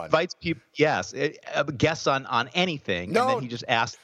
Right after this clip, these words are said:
Speaker 1: questions.
Speaker 2: Just food safety. Like, like, he should just interview
Speaker 1: <laughs>
Speaker 2: all of the people that we know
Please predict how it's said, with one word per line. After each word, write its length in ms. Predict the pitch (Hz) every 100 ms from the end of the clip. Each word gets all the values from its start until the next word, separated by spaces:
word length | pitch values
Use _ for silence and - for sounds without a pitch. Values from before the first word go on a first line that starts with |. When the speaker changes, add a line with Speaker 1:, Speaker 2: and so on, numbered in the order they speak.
| -
Speaker 1:
questions. 420 | 101 95 - -
Speaker 2:
Just 240 | 190 202
food 200 | - 196
safety. 320 | 160 180 - 113
Like, 280 | 120 120
like, 160 | 131 135
he 180 | - 180
should 200 | - 202
just 200 | 190 135
interview 400 | 131 143 151 127
Speaker 1:
<laughs> 100 | 117
Speaker 2:
all 280 | 117 135 147
of 80 | 139
the 60 |
people 240 | 139 139 117
that 100 | 113
we 160 | 113
know 360 | 113 107 95 82